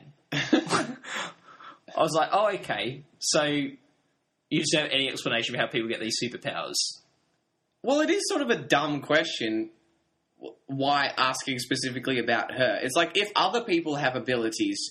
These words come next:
Speaker 2: why would you be surprised that she has an ability?
Speaker 1: That's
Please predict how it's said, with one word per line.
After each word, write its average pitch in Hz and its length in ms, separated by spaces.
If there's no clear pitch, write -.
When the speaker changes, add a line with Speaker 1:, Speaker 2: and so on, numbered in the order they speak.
Speaker 2:
why 131 340
would 151 120
you 160 100
be 165 140
surprised 127 580
that 120 120
she 147 220
has 104 180
an 101 100
ability? 101 600
Speaker 1:
That's 254 220